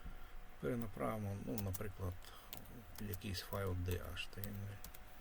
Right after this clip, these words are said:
Так, ну і давайте виконаємо. Значить, повинен з'явитися D H T M L, ось він. Виглядає ось таким от чином у нас в різних рядках, ну, тим не менш воно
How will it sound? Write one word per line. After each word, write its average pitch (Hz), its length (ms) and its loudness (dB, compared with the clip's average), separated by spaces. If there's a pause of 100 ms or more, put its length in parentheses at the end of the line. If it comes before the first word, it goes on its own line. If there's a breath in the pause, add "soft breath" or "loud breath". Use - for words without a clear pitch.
(1700 loud breath)
Так, - 160 0 (160)
ну 180 140 4
і 147 140 4
давайте 107 400 -2
виконаємо. 98 500 0 (2250 loud breath)
Значить, - 480 -2
повинен 107 400 4
з'явитися 95 540 4
D 92 160 2
H 98 340 2
T 98 120 4
M 113 100 0
L, 156 120 0 (280)
ось 101 160 -4
він. 110 180 -4 (1040 loud breath)
Виглядає 104 600 4 (240)
ось 95 120 0
таким 113 400 0
от 127 120 -2
чином 143 360 4 (100)
у 139 140 2
нас - 220 10 (340)
в 107 220 8
різних 98 280 2 (120)
рядках, - 360 0 (100)
ну, 95 200 0
тим 104 160 2
не 101 80 2
менш 127 280 0
воно 95 220 2